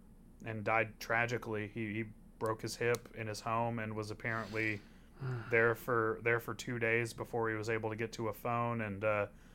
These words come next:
Speaker 1: it didn't come out until after, but one of his close friends, Sean Waltman, in the business, shared publicly that, uh,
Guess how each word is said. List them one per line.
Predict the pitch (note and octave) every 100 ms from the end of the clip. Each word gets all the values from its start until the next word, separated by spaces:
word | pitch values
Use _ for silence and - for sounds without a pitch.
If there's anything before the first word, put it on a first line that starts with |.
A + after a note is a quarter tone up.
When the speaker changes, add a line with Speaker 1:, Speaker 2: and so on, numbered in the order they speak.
| - - - -
Speaker 1:
it | B2+
didn't | B2 A2
come | A2 A#2+
out | A2+
until | A2 A#2 A2
after, | G#2+ - A2+
but | A2+ G#2+
one | A2+
of | A2
his | G#2
close | - - A2
friends, | - A#2+ A2 G#2
Sean | - A#2+
Waltman, | G#2+ A2+ G#2 G#2+
in | A2
the | G#2+
business, | G#2+ G#2+ G#2+ G#2
shared | - A#2 G2+
publicly | - A2 G#2 G2+ A2+ G#2+ G#2
that, | G#2+ G#2
uh, | G#2 G2+